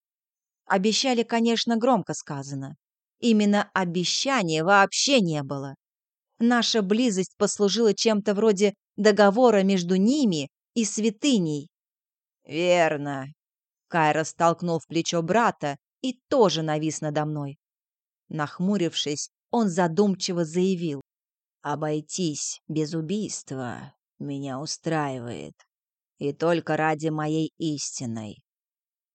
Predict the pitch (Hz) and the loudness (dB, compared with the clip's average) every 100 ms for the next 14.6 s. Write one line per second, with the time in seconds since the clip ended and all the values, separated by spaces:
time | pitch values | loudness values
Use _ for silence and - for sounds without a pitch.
0 | _ _ - 160 160 165 170 202 143 - | _ _ -12 -6 -2 0 2 2 0 -4
1 | - _ _ _ _ - 185 180 196 160 | -16 _ _ _ _ 2 2 2 0 0
2 | 151 151 151 151 143 165 170 165 143 - | 0 -2 -2 -2 0 2 2 0 -6 -14
3 | _ _ _ _ _ _ _ _ - 247 | _ _ _ _ _ _ _ _ 0 0
4 | 226 240 254 - 277 226 208 208 240 247 | 2 2 2 0 0 2 2 0 0 0
5 | 208 185 180 - 196 180 160 160 151 180 | 0 -2 -4 -6 -4 -2 -4 -4 -4 -2
6 | 254 143 - _ _ _ _ 214 226 202 | -2 -6 -14 _ _ _ _ 2 4 4
7 | 233 202 240 233 - - 240 - 160 139 | 0 2 2 2 0 -2 -2 -2 -6 -4
8 | 151 165 - - 151 147 143 _ _ _ | -4 -2 -2 -4 -4 -6 -12 _ _ _
9 | _ _ - 220 185 175 214 214 180 185 | _ _ -2 0 0 0 0 2 2 0
10 | - 202 214 220 220 208 - 254 247 156 | 0 0 2 0 0 -2 0 0 0 2
11 | 156 160 - 175 160 156 156 160 165 196 | 2 2 0 -2 0 0 -2 -2 -2 0
12 | 170 160 - 170 160 - 180 - 170 160 | 0 -2 -4 -8 -6 -2 -2 -2 -4 -4
13 | 190 160 143 151 160 170 160 170 175 - | -4 -4 -4 -6 -4 -4 -4 -4 -6 -2
14 | 220 170 - - - 139 | 0 0 -4 -12 -12 -12